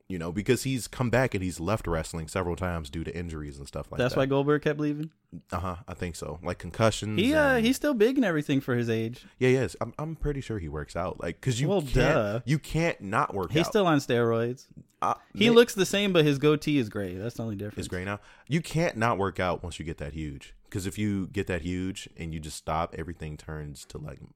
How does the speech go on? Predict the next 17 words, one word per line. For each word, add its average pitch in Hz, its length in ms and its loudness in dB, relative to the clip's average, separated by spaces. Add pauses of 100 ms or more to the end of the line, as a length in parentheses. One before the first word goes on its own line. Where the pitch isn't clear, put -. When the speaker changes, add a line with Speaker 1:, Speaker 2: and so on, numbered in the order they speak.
(140)
Speaker 1:
mush. 78 160 -8
Speaker 2:
start 107 240 -2
looking 113 240 -2
Samoan? 113 520 -4
Speaker 1:
Yeah, 73 760 -2
you 80 140 -4
start 82 280 -6
looking 78 300 -8
real 78 340 -4
soft, - 540 -10
like, 58 340 -8
real 76 200 -8
cuddly 64 600 -10
in 87 160 -8
a 78 60 -8
bad 78 340 -6
way, 60 320 -10